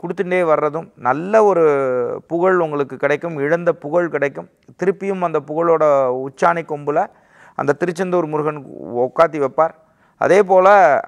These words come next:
இந்த மாதிரி உங்களுக்கு இன்னும் நல்லா வரணும்னு நினச்சிங்கனாலும், செவ்வாய்க்கிழமை தோறும் ஒரு வேல் எடுத்துட்டு, அந்த வேலை எடுத்துட்டு, அது தங்க வேலா இருக்கலாம், வெள்ளி வேலா இருக்கலாம், உங்களால என்ன வசதிக்கு முடியுமோ, காப்பர்ல கூட வாங்கி வச்சுக்கலாம்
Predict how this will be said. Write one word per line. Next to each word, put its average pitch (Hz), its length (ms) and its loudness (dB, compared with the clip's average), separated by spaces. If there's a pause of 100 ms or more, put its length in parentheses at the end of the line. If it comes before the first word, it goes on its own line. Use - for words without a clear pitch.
இந்த 151 120 -4
மாதிரி 165 540 0
உங்களுக்கு 139 440 -6
இன்னும் 202 320 -4
நல்லா 190 360 6
வரணும்னு 170 400 2
நினச்சிங்கனாலும், 156 600 -4
செவ்வாய்க்கிழமை 170 640 2
தோறும் 156 300 2
ஒரு 143 180 -2
வேல் 175 280 -2
எடுத்துட்டு, 156 640 -4 (360)
அந்த 135 260 4
வேலை 196 380 2
எடுத்துட்டு, 175 520 0 (100)
அது 131 120 2
தங்க 170 280 4
வேலா 170 280 6
இருக்கலாம், 160 360 2
வெள்ளி 156 260 0
வேலா 165 260 6
இருக்கலாம், 156 420 0 (240)
உங்களால 139 420 2
என்ன 160 200 -2
வசதிக்கு 165 420 -2
முடியுமோ, 151 440 -6
காப்பர்ல 156 380 2
கூட 156 160 2
வாங்கி 156 260 0
வச்சுக்கலாம் 151 360 -6